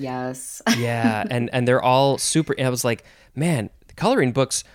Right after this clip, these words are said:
Speaker 2: from when I was a kid, they have really changed."
Speaker 1: Right.
Speaker 2: Um,
Speaker 1: <laughs>
Speaker 2: and I, th-, I, it's, like, a perfect thing for me because I, I come from this very creative, artsy family, and I am, to an extent, very artsy and creative,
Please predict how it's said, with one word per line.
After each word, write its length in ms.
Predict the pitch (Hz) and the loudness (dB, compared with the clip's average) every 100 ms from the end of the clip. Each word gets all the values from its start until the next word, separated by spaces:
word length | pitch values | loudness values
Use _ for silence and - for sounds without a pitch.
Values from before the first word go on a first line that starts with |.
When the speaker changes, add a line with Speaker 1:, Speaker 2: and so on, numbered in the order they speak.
| _ - | _ -2
Speaker 2:
from 160 | 127 | 2
when 100 | 117 | 2
I 100 | 135 | 2
was 120 | 190 107 | 0 -2
a 60 | |
kid, 220 | - 113 117 | -8 -6 -2
they 80 | |
have 140 | 180 127 | -2 0
really 180 | 131 101 | 0 0
changed." 480 | - 143 104 - - | 0 0 0 -6 -6
Speaker 1:
Right. 260 | 190 208 131 | -2 0 4
Speaker 2:
Um, 280 | 113 104 - - - - | 4 2 -2 -14 -18 -14
Speaker 1:
<laughs> 360 | - 381 - | -10 -10 -2
Speaker 2:
and 180 | 160 160 - - | 0 0 0 0
I, 380 | 165 196 202 175 _ _ 151 | 4 4 4 0 _ _ -2
th-, 140 | 175 160 | 0 2
I, 120 | 160 | 2
it's, 180 | 175 - | 2 2
like, 140 | 196 | 2
a 60 | 165 | 0
perfect 600 | - - 190 202 202 - | -2 -2 -2 0 -2 -2
thing 320 | - 156 160 | -2 2 2
for 220 | 175 190 190 | 2 0 2
me 380 | 196 196 202 - | 2 0 -4 -4
because 460 | 143 143 151 147 135 - | -4 0 2 2 -2 -2
I, 280 | 135 135 135 - | 2 2 0 -2
I 300 | 131 131 131 - | -2 -2 -4 -4
come 240 | 165 170 | 0 0
from 140 | 170 139 | 0 0
this 160 | 135 | 0
very 200 | 131 139 139 | 2 0 0
creative, 480 | - 135 123 131 | -2 0 0 0
artsy 400 | - 127 127 127 | -2 -4 -2 -6
family, 500 | - 113 127 160 165 - - - - 123 | -2 -2 0 0 -2 -6 -20 -20 -4 -2
and 80 | 117 | 0
I 180 | 113 131 139 - | 2 4 2 0
am, 240 | 135 131 123 156 | -2 -2 0 2
to 100 | 139 | 2
an 60 | |
extent, 440 | 123 - 127 139 131 | 0 -2 -2 -2 -2
very 240 | 131 131 | -2 0
artsy 360 | 127 131 143 135 | 0 -2 0 0
and 80 | 123 | 0
creative, 460 | 131 123 117 156 | 0 0 2 0